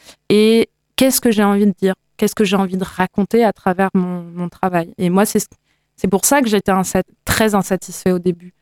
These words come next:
euh, quand j'ai commencé à vraiment dessiner et tout ça, parce que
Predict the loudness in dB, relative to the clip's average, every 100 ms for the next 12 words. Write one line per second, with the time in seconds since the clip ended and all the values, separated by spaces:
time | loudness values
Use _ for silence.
0 | _ _ _ 0 2 2 0 -2 -2 0
1 | 0 2 2 2 0 0 0 2 2 2
2 | -2 -4 0 4 4 2 0 -2 0 2
3 | 0 -2 -4